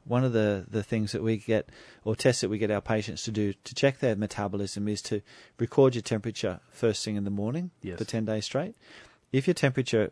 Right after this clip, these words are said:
Speaker 1: while you're nice and warm and still cozy in bed, comes back thirty-six point five or below, it definitely suggests a low metabolism, and there's possibly some thyroid issues as well.
Speaker 2: Right,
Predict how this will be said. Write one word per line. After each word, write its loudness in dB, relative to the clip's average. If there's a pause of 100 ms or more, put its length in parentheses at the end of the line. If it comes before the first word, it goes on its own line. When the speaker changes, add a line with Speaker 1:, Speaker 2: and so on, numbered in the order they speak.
(100)
Speaker 1:
while 2
you're 2
nice 2
and -2
warm 0
and -6
still -2
cozy -2
in -2
bed, -2
comes -6
back -6
thirty-six -6
point -6
five -2
or -4
below, -2 (520)
it -2
definitely 4
suggests -2
a 0
low 4
metabolism, -4 (200)
and -2
there's -4
possibly -4
some -6
thyroid -2
issues -8
as -12
well. -6 (100)
Speaker 2:
Right, -12